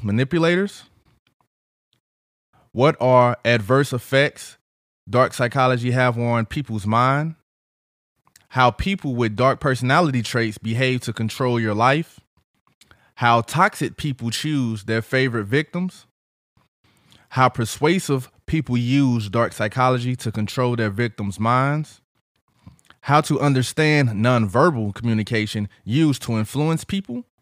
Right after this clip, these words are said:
simple strategies to read body language quickly, how to spot dark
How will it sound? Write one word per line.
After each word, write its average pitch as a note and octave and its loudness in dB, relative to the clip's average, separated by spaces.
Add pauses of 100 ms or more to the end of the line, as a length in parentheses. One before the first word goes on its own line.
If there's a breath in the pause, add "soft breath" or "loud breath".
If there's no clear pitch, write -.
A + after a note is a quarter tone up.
(600 soft breath)
simple G#3+ 2
strategies A#2 0 (300 soft breath)
to - -4
read A#2 -2
body C3 4
language G#2 -4
quickly, E2+ -8 (880 soft breath)
how C3+ 4
to B2+ -4
spot C#3+ 2 (380)
dark C#3 2